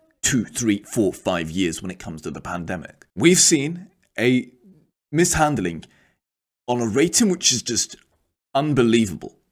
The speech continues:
and unprecedented. We locked the whole world down for a virus in which I can't speak about in detail due to censorship online. But we locked down the whole world. We stunted economic development.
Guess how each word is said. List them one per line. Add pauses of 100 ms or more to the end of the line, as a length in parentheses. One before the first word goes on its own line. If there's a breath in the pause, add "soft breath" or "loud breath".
(200)
and
unprecedented. (380)
We
locked (440)
the
whole
world
down (1300)
for
a
virus
in
which
I
can't
speak
about
in
detail
due
to
censorship
online. (280)
But
we
locked
down
the
whole
world.
We
stunted (300 loud breath)
economic
development.